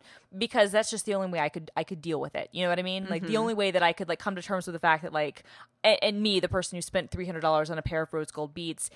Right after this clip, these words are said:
Speaker 1: even though I have other pairs of Beats, which are the same and in some cases better just because they were rose gold, me, that person, was like, "Okay, I have to come to terms with this.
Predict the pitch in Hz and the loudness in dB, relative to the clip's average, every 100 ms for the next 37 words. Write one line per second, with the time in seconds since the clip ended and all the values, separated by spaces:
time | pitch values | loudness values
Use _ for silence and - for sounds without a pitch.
0 | - _ - 208 202 180 170 170 165 160 | -16 _ -6 -2 2 4 4 2 2 2
1 | - _ _ 196 190 180 185 170 175 160 | -2 _ _ 4 4 2 0 0 -4 -6
2 | 147 - - - 160 - - 170 160 - | -6 -6 -8 -6 -6 -6 -4 -4 -4 -4
3 | 185 170 160 160 160 156 175 160 156 156 | -2 -2 -2 -6 -8 -6 -6 -6 -6 -8
4 | 151 180 165 151 143 _ 180 - 160 165 | 0 2 6 4 2 _ -10 -8 -6 -4
5 | 165 156 151 147 - 170 156 143 175 202 | 0 0 0 -4 -2 0 2 0 -2 -2
6 | 196 175 165 - 160 147 156 151 151 156 | 2 4 4 2 -4 -4 -6 -6 -2 -2
7 | - 165 165 147 - - - - 175 202 | -2 -2 0 -2 -2 -8 -18 2 4 6
8 | 208 - 196 190 165 - 175 165 - 151 | 2 -2 -4 -4 -6 -6 -4 -4 -6 -6
9 | 139 139 - | -4 -4 -6